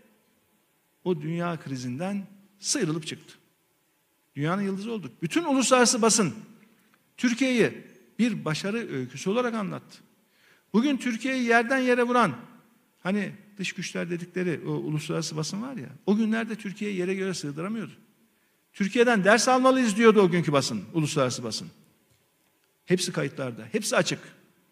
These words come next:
Biz bunu yaptık. En az iki defa bu ülkeyi çok kötü durumdan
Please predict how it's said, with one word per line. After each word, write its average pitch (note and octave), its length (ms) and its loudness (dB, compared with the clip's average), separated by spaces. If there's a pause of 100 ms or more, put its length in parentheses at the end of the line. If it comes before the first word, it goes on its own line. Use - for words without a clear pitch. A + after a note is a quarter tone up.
(720)
Biz A3+ 160 -4
bunu F#3+ 140 -2
yaptık. - 300 -8 (680)
En C#4+ 120 4
az G#3+ 140 4
iki A3+ 180 -4
defa G3+ 340 0
bu A#3 140 0
ülkeyi G#3+ 300 -4
çok G#3+ 280 -4
kötü G#3+ 260 0
durumdan G#3 540 -2